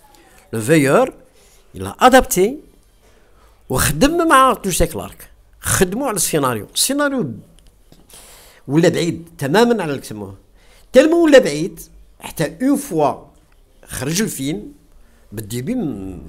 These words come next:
بالديبي الناس تحفظت على ال-، ال-، ما كانش نجاح ايميديا. من بعد دا الشهرة،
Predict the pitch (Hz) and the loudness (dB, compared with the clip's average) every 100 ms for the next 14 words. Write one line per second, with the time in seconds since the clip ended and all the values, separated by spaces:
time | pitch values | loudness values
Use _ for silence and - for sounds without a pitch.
0 | 85 - - 113 104 101 - - 233 233 | -18 -16 -14 -12 -10 -10 -10 -4 -4 -4
1 | 233 - 139 120 113 107 92 95 101 - | -12 -10 -10 -10 -10 -12 -14 -16 -14 -12
2 | 226 226 165 156 - 139 123 120 - 95 | -10 -8 -8 -8 -10 -10 -8 -8 -10 -18
3 | - _ _ _ _ _ _ 95 107 208 | -20 _ _ _ _ _ _ -16 -6 -6
4 | 302 208 123 131 - 98 92 | -6 -10 -12 -12 -10 -14 -16